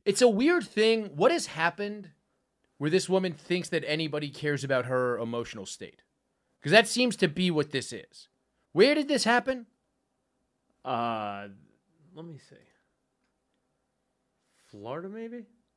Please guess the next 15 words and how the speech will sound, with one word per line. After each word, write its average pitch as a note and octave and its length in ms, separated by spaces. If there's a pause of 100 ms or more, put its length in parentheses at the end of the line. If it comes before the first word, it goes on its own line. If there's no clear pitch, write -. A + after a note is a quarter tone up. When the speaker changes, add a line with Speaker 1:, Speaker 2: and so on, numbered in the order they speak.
(600)
Speaker 1:
No D3+ 300
way. A#2 200 (280)
Nobody A3+ 540
in F#3+ 260
Florida D3+ 540
attempts C3 360
to C3+ 100
be B2 220
emotionally A2 540
intelligent. E2 460 (180)
Speaker 2:
<laughs> G3 1000
Speaker 1:
I E3 120
don't E3+ 280
buy G#2 200
it. D2 200